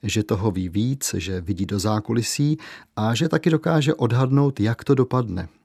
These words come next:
A to je opravdu dost nevděčná práce. Mohl bych vám pouštět hodiny komentářů, které prokázaly dobré analytické a prognostické schopnosti jejich autorů. A další hodiny, které prokázaly přesný opak.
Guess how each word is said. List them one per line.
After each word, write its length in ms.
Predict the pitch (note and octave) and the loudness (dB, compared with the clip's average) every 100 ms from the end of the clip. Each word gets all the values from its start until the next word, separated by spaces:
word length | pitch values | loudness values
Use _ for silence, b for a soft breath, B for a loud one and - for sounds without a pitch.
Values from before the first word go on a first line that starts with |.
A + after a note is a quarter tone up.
| - | -4
A 120 | A#2+ | -2
to 120 | B2 C#3+ | 2 2
je 100 | - | 2
opravdu 540 | A2+ A#2+ B2 A2+ G2+ | -2 0 0 0 -2
dost 500 | E2+ G#2+ A#2 - - | 0 0 0 -4 -8
nevděčná 640 | F#2+ F#2+ F#2 G2+ - F#2 F#2+ | -4 -4 -2 -4 -2 -4 -4
práce. 560 | G2 F#2 F#2+ - G2+ - B B B A#2+ | -6 -6 -6 -6 -8 -10 B B B 0
Mohl 180 | A2 | 2
bych 200 | A2 G2+ | 2 2
vám 180 | A2+ A2+ | 2 2
pouštět 500 | G#2+ G#2+ - - G#2+ | 4 0 0 -2 -2
hodiny 460 | F#2 F#2 A2 C3 C3+ | 0 0 2 4 4
komentářů, 720 | G#2 G#2 G2 G2 G2 A2+ A2+ | 4 2 2 0 -2 -2 -4
které 320 | - G#2 G#2+ | -4 -2 -2
prokázaly 760 | - G2 - G2+ G2+ G2+ G#2 G2+ | -2 -6 -4 -2 -2 0 0 0
dobré 520 | A2 G2+ A2+ A#2 A#2+ - | 0 0 0 2 0 0
analytické 760 | A2 A2 G#2 G#2 - - A2+ | 0 2 0 -2 -4 -4 -4
a 80 | G2+ | -2
prognostické 840 | - G#2 G#2 G#2+ - G#2+ - G2 | -4 -2 0 0 0 -2 0 -2
schopnosti 580 | - G2+ - G#2+ - A2 | -2 -4 -2 -2 -2 0
jejich 300 | G2 G#2 - | 2 2 0
autorů. 520 | - G#2 B2 B2+ F#2+ - B B B B B B | -4 -2 2 2 0 -4 B B B B B B
A 80 | A2 | 0
další 340 | A2+ A#2 - D#3 | 2 2 2 4
hodiny, 500 | D#3 D#3+ D#3+ D#3 D#3 | 4 6 6 6 4
které 320 | - C#3+ G2 | 2 0 2
prokázaly 680 | A2+ G#2+ A#2+ A#2 A2 G#2+ | 0 0 0 0 2 0
přesný 440 | G2 G2+ - G2+ - | 0 -4 -2 -2 -4
opak. 320 | F#2+ - | -6 -8